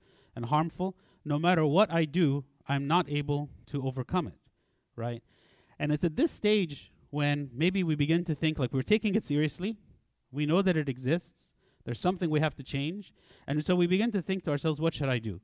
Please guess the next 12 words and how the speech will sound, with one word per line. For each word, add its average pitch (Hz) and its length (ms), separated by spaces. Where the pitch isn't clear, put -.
right? 123 260
And 156 320
it's - 200
easy 254 260
to - 120
come 196 240
up 196 160
with 180 280
all 175 160
kinds 170 320
of 170 160
techniques, - 680